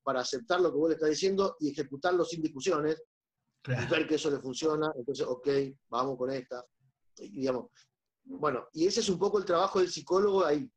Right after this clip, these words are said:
Speaker 1: en ese, en ese contexto, ¿no?
Speaker 2: En ese
Speaker 1: De,
Speaker 2: contexto.
Speaker 1: de poder identificar eso, poder, este, eh, intervenir muy puntualmente y, y dar en la tecla. A veces te equivocás, a veces acertás,
Speaker 2: Por
Speaker 1: a veces
Speaker 2: supuesto.
Speaker 1: el entrenador te da bola, a veces no te da bola, a veces el jugador te da bola, a veces no te da bola.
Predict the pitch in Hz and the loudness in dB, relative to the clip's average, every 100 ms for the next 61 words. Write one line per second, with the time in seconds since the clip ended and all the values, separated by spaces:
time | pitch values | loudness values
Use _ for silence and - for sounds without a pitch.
0 | - 127 147 - 139 143 147 147 139 131 | -8 -4 -4 -2 -2 0 -2 0 2 4
1 | 123 117 123 120 104 - - 104 151 139 | 2 0 -6 -8 -10 -12 -18 -16 -6 -2
2 | 127 127 110 110 117 107 107 110 131 147 | 0 -2 -4 -4 -6 -6 -6 -2 0 2
3 | 139 127 127 - 147 156 156 147 160 123 | 0 -4 -12 -4 0 2 2 0 0 0
4 | 113 127 139 123 _ - 98 - 110 101 | 0 0 -2 -6 _ -16 -14 -6 -6 -6
5 | - - - 107 - 120 117 - - - | -12 -20 -18 -20 -14 -12 -12 -12 -14 -12
6 | 127 123 117 120 147 143 131 147 147 143 | -10 -4 -2 -2 -2 -4 -4 -4 -2 -2
7 | 147 147 156 156 156 151 147 - _ - | 0 2 2 0 2 4 4 0 _ -12
8 | 123 123 113 120 127 147 143 135 156 151 | -10 -10 -10 -6 0 0 2 0 0 0
9 | 147 - 151 165 - 110 107 139 147 147 | 0 -2 -2 -4 -8 -6 -2 0 0 0
10 | 104 117 120 - 107 107 143 147 - - | -4 -10 -10 -10 -6 0 2 0 -4 -8
11 | 127 147 - 143 123 123 143 135 117 139 | 0 0 0 -2 -2 -2 -2 -2 2 4
12 | 156 135 127 127 120 120 120 147 151 143 | 4 2 0 -2 -4 -2 2 4 4 2
13 | 120 147 147 - 127 143 127 120 151 143 | 0 0 -2 -2 0 0 0 2 2 2
14 | 123 131 127 127 123 131 143 135 131 139 | 0 -2 -6 -2 2 4 2 2 0 -2